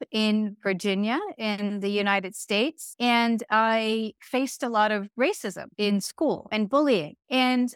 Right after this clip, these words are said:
that experience put me on the path of recognizing what's wrong with other isms, not just racism. You know, sexism, unfortunately, all women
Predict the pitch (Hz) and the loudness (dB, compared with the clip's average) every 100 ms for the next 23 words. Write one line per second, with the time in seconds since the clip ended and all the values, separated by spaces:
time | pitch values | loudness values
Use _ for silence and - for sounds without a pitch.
0 | - 247 320 466 - - 277 - - - | -8 0 2 2 0 -4 -6 -6 -10 -2
1 | 233 254 269 302 294 - - - 277 269 | 0 2 2 2 0 -6 -12 -2 -2 0
2 | 285 277 240 240 240 - - 202 - 196 | 2 4 4 2 -2 -6 -4 -6 -4 -2
3 | 170 190 233 - - 208 208 208 202 - | 0 0 -2 -8 -6 2 4 2 0 -2
4 | 226 247 277 277 262 262 269 233 226 247 | -2 -2 -4 -2 -2 -2 -6 -6 -8 -10
5 | - 220 214 226 220 214 - _ 220 247 | -8 0 2 2 -4 -8 -12 _ 0 2
6 | 240 202 185 175 147 165 - 240 262 254 | 2 0 -4 -6 -12 -16 -2 0 0 0
7 | 233 - 196 190 185 170 160 143 165 202 | -4 -2 -2 -2 -4 -10 -10 -10 -14 -12
8 | 180 180 269 247 - 254 240 226 226 - | -10 -4 0 0 0 0 2 2 2 2
9 | 233 214 247 240 269 233 226 220 208 208 | 2 2 0 0 -2 -4 -4 -2 0 0
10 | 196 208 254 240 202 160 165 | 0 4 4 4 0 -2 -10